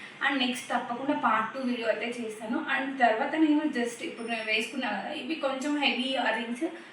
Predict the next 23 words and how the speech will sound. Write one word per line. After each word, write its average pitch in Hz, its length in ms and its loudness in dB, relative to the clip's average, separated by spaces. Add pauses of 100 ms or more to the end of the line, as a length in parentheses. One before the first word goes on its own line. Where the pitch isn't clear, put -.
(120)
అవి 262 200 8
కూడా 381 200 4
ఒక 339 160 6
వీడియోలో 277 500 2
క్లియర్గా 247 540 4
అయితే 269 400 0
చూపిస్తాను. 247 600 -4 (480)
In 330 160 12
case 339 240 4
ఎవరికైనా 311 320 4
యూజ్ 285 280 4
అవుతుందేమో 269 640 2 (100)
అనే 214 180 -4 (100)
థాట్‌లో 208 380 0
అయితే, 226 220 -6 (560)
ఆ, 220 120 0 (120)
చూపిస్తాను 240 440 -2
అని 208 200 -2
చెప్తున్నాను. 175 500 -2 (460)
నేను 269 180 -2
ఎక్కువ, 311 540 2
నా 269 240 2
దగ్గర 233 280 0